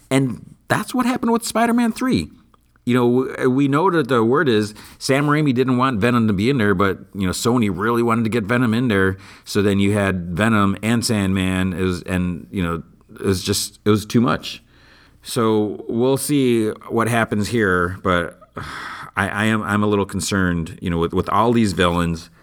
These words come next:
And, you know, this isn't even Sinister Six yet, unless, uh, how many is that? One, two, three, four, that's five. So we'll s-, we'll see. And then, you know, we, we do see some of the jokes in the trailer, which,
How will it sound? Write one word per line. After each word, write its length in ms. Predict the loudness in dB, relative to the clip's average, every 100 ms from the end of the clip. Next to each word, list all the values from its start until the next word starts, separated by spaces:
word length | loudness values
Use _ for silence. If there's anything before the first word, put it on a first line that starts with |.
| _ -6
And, 260 | -2 0 0
you 60 |
know, 80 | 2
this 160 | 2 2
isn't 160 | 2
even 160 | 2 0
Sinister 400 | 0 -2 0 -2
Six 320 | -2 -4 -4
yet, 140 | -4
unless, 360 | -2 -2 -4 -6
uh, 280 | -2 -2 -2
how 140 | -2 0
many 180 | 2
is 140 | 2 0
that? 180 | -2 0
One, 200 | -2 0
two, 360 | 0 2 2
three, 580 | -2 -4 0 0 0 -2
four, 180 | -8 -8
that's 200 | -6 -6
five. 560 | 0 2 2 0 -6 -12 -20 -20 -20 -20 _ _ _ _ _
So 500 | -4 2 2 2 -4 -18 _ -2
we'll 160 | 0
s-, 160 | 0 -2
we'll 160 | -4
see. 280 | -4 -8 -10 -16 _ _ -2
And 120 | 2
then, 240 | 2 0 -2 -6
you 160 | 0 2
know, 40 |
we, 120 | 2
we 140 | 2 2
do 220 | 2 0
see 180 | 0 0
some 220 | 2 2
of 40 |
the 60 | 2
jokes 480 | 0 2 2 0 -2
in 60 |
the 80 | -2
trailer, 420 | -2 0 2 2
which, 560 | 2 -2 -4 -10 -12